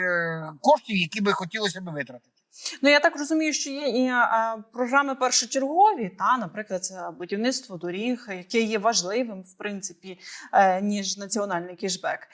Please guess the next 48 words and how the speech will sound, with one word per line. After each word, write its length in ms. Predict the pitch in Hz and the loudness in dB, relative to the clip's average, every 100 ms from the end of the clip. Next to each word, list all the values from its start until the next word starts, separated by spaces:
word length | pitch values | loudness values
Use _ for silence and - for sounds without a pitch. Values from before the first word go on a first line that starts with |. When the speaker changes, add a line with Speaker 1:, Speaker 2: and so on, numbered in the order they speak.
| - 320 | -10 2
Speaker 2:
Ну, 120 | 285 | 6
ви 120 | 320 | 6
зараз 280 | 330 339 339 | 4 2 2
смієтеся, 540 | 302 330 403 392 269 226 | 0 0 0 0 0 2
але 180 | 214 | 2
от 160 | 240 247 | 0 0
я 160 | 254 262 | 0 0
спілкувалася 600 | 269 262 269 269 - 240 | -2 -4 -2 2 0 0
з 60 | 226 | -6
військовим 340 | - 320 302 | 4 4 4
в 40 | |
наших 300 | 226 202 202 | 2 0 -2
етерах. 360 | 202 196 185 190 208 | -6 -4 -4 -4 -8
Вони 160 | 233 | -8
кажуть, 260 | 233 226 226 | -6 -6 -4
що, 200 | - 226 | -4 -6
ну, 480 | 220 208 202 196 202 202 | -6 -8 -8 -14 -16 -2
треба, 240 | 247 254 226 | 0 0 -2
щоб 260 | - 190 | -6 -4
були 160 | 196 247 | 2 4
нормальні 480 | 247 202 185 233 196 | 4 4 2 0 -6
дороги, 340 | 196 190 190 | -8 -8 -8
а 80 | 196 | -10
не 80 | 190 | -10
ями, 280 | 190 185 185 | -8 -8 -8
по 140 | 202 | -10
яких 260 | 190 202 208 | -8 -8 -8
можна 300 | 208 202 196 | -8 -6 -6
швидко 400 | - 214 - 202 | -4 -6 -8 -10
доїхати 580 | 180 196 240 240 202 185 | -8 -6 -4 -2 -2 -2
або 300 | 180 202 - | -4 -4 -2
евакуювати 680 | 190 185 190 190 208 208 185 - - - | -4 -8 -12 -6 -4 -2 -4 -6 -20 -4
пораненого 560 | 220 220 208 196 190 185 | 6 6 6 0 -4 -4
з 80 | - | -6
поля 280 | 190 190 180 | -4 -2 0
бою. 240 | 180 175 | 0 -2
Очевидно, 440 | 175 233 285 247 | 0 4 4 4
не, 260 | 226 196 190 | 2 2 0
там, 260 | 190 185 190 | -6 -10 -6
не 80 | |
будувати 500 | 202 220 220 302 - | -4 0 6 6 6
автобами, 760 | 196 175 - 190 185 156 160 175 | 2 0 -6 -8 -6 -6 -6 -12
але 160 | 180 185 | -10 -4
теж 220 | 254 220 | -2 -2
не 180 | 185 175 | -4 -8
на 180 | 175 | -12
горбі 420 | 180 175 190 180 175 | -10 -4 -4 -4 -4
горб. 280 | 180 175 | -2 -2